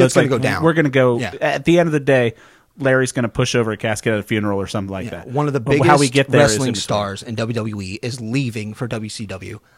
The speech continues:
Speaker 2: Some shit is going to go down.
Speaker 1: Right. So how can we make money
Speaker 2: So
Speaker 1: off
Speaker 2: let's
Speaker 1: this?
Speaker 2: go and watch
Speaker 1: It's
Speaker 2: and see
Speaker 1: fucking
Speaker 2: what happens.
Speaker 1: It's like, uh, LeBron James did that when he left the Cavaliers to go to the Heat. He had a big E S P N thing.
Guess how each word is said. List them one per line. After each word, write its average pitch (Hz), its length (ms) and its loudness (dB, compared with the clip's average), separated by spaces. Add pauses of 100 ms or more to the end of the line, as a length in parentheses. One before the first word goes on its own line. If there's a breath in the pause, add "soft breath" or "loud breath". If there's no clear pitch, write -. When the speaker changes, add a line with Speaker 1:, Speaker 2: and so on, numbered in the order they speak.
(160)
Speaker 2:
Some 165 440 0
shit - 320 -2
is 104 160 -8
going 101 220 -4
to 101 60 -10
go 95 160 -6
down. 139 140 -4
Speaker 1:
Right. 95 240 -2
So 123 220 -2
how 123 140 2
can 127 120 -6
we 127 100 -2
make 117 220 -4
money 104 180 -6
Speaker 2:
So 143 100 0
Speaker 1:
off 113 40 -2
Speaker 2:
let's 143 180 2
Speaker 1:
this? - 80 -4
Speaker 2:
go 104 420 -2
and 131 180 -4
watch 107 480 -4
Speaker 1:
It's - 140 -18
Speaker 2:
and 127 120 -4
see - 140 -2
Speaker 1:
fucking 123 60 -2
Speaker 2:
what 113 100 -4
happens. 104 480 -10 (160 soft breath)
Speaker 1:
It's - 80 -6
like, 190 220 0
uh, 175 180 4
LeBron 175 360 2
James 180 260 -4
did 107 120 -6
that 104 100 -4
when 110 120 -4
he 113 60 -4
left 120 200 -4
the 117 60 -10
Cavaliers 117 480 -2
to 113 80 -10
go 117 80 -2
to 113 80 -4
the 98 80 -6
Heat. 110 260 -6
He 113 100 -10
had 110 120 -6
a - 20 -10
big 117 240 -6
E 113 100 -4
S 110 120 -6
P 110 160 -8
N 92 100 -10
thing. - 220 -18